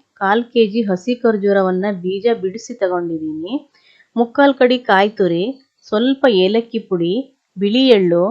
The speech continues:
ಗೋಡಂಬಿ ಪೀಸ್ ತಗೊಂಡಿದ್ದೀನಿ. ಈಗ ಸ್ಟವ್ ಆನ್ ಮಾಡಿ ಬಾಣ್ಲಿ ಇಟ್ಟು ಇದಕ್ಕೆ ಒಂದ್ ಕಪ್ ಕಾಯಿ ತುರಿ ಹಾಕಿ ಚೆನ್ನಾಗಿ ಬಾಡಿಸ್ಕೊಳ್ಳಿ.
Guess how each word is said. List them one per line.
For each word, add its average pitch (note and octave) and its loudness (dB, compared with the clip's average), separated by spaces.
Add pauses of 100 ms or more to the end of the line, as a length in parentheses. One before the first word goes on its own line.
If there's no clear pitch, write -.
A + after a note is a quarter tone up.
(360)
ಗೋಡಂಬಿ A#3 4
ಪೀಸ್ G#3+ -8
ತಗೊಂಡಿದ್ದೀನಿ. E3+ -2 (1300)
ಈಗ C4 4
ಸ್ಟವ್ B3 2 (160)
ಆನ್ A3 6
ಮಾಡಿ F3+ 4 (420)
ಬಾಣ್ಲಿ A3+ 4
ಇಟ್ಟು F#3 -2 (560)
ಇದಕ್ಕೆ C4+ 0
ಒಂದ್ A#3+ 4
ಕಪ್ C4 2
ಕಾಯಿ G3+ 4
ತುರಿ G3 0
ಹಾಕಿ E3+ -6 (400)
ಚೆನ್ನಾಗಿ A3 0
ಬಾಡಿಸ್ಕೊಳ್ಳಿ. F3 -2